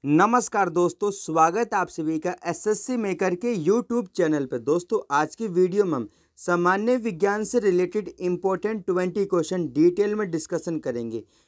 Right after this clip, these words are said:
यह सामान्य विज्ञान की सीरीज का पार्ट एक सौ बीस है, जो कि आने वाले रेलवे एनटीपीसी, ग्रुप डी,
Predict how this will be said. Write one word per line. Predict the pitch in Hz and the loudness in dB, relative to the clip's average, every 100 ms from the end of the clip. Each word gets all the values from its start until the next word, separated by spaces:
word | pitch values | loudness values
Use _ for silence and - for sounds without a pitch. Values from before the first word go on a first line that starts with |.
| _ | _
यह | 139 165 226 | 0 2 2
सामान्य | 233 196 185 190 214 214 | 0 0 2 2 2 0
विज्ञान | 180 151 190 196 | -2 -2 -2 -2
की | 196 | -4
सीरीज | 190 175 | -2 -2
का | 165 175 | -2 -4
पार्ट | - 165 175 | -2 -2 -2
एक | - 160 156 | -2 -2 0
सौ | 190 | -2
बीस | 139 139 156 151 | 0 2 2 2
है, | |
जो | 123 156 | 0 0
कि | 156 123 - _ _ _ - | 0 -4 -10 _ _ _ 0
आने | 147 185 220 | 0 2 2
वाले | 214 214 | 2 2
रेलवे | 202 175 185 208 | 4 4 2 2
एनटीपीसी, | 202 196 190 175 170 | -2 -4 -4 -4 -2
ग्रुप | 147 151 165 | -2 0 0
डी, | 127 117 | -2 -8